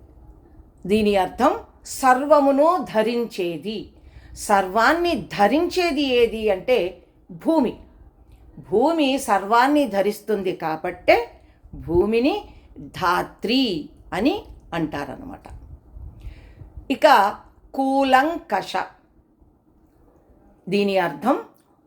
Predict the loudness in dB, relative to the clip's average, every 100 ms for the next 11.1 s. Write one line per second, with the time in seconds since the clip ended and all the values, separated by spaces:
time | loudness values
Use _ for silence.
0 | _ 6 6 6 -2 -2 -2 -4 -8 0
1 | 2 2 0 0 -2 -2 0 0 0 -6
2 | 0 0 0 -2 -2 0 0 -4 -8 -6
3 | -6 -6 -6 -6 -8 -10 -16 _ _ _
4 | _ _ -20 _ -8 0 0 0 -10 -20
5 | -20 -12 -2 -2 -2 -2 -2 0 0 0
6 | 0 -2 -2 -2 -2 -2 -4 -4 -4 -4
7 | -6 -6 -4 -2 0 0 -2 -10 -20 _
8 | 0 2 2 0 -2 -4 -2 -2 -2 -2
9 | -2 -2 -2 -2 0 0 -2 -4 -6 -2
10 | -2 -2 -14 -20 -12 -6 -4 -4 -6 -10